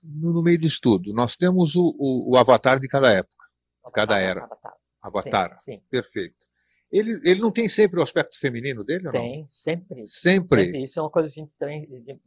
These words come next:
Speaker 2: ia conversar, mas se-, assim,
Speaker 1: Tá,
Speaker 2: a,
Speaker 1: tá,
Speaker 2: a
Speaker 1: tá na nossa pauta isso aqui?
Speaker 2: Não, mas a gente já pode
Speaker 1: Olha,
Speaker 2: conversar
Speaker 1: eu
Speaker 2: agora.
Speaker 1: nem sabia
Speaker 2: É,
Speaker 1: disso.
Speaker 2: é, isso é tão importante que eu sou no aspecto feminino que nenhum avatar,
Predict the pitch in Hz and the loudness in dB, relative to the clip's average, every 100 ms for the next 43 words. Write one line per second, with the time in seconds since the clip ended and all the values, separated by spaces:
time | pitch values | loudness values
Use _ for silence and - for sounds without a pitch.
0 | 117 131 139 - 139 - 147 123 - - | _ -14 -14 -12 -14 -10 -10 -10 -10 -8
1 | 135 - 151 165 143 170 156 156 151 151 | -8 -4 0 0 2 2 4 2 0 -2
2 | 139 139 156 170 139 - 113 196 214 175 | -2 0 0 0 -4 -4 -2 -2 -2 -4
3 | 175 180 180 123 190 190 165 170 170 - | -6 -4 -2 -2 -2 -2 -2 -2 -2 -6
4 | 151 170 170 - - 156 - - - 175 | -6 -2 2 4 4 0 0 -6 0 0
5 | - 233 - 165 185 - 156 160 143 - | 0 -2 -2 -4 -4 -6 -8 -8 -6 -4
6 | 147 - 131 117 151 151 _ 175 - - | -6 -6 -12 -10 -10 -12 _ -8 -8 -10
7 | 151 151 147 180 214 131 - 139 135 131 | -8 -6 -6 -8 -8 -12 -8 -6 -6 -8
8 | - 120 | -6 -6